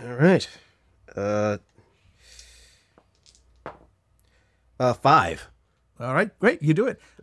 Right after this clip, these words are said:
Speaker 2: Uh, so yeah, you, you, you actually do hear, uh, the guards coming close, uh, but as,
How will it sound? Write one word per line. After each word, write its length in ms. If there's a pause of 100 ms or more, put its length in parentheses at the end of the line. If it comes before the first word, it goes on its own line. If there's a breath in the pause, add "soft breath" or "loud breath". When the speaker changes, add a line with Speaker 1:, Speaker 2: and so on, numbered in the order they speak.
Speaker 2:
Uh, 260
so 560
yeah, 180
you, 260
you, 420
you 120
actually 380
do 640
hear, 680 (460)
uh, 680 (200)
the 80
guards 480
coming 480
close, 720 (360 soft breath)
uh, 380 (140)
but 380
as, 720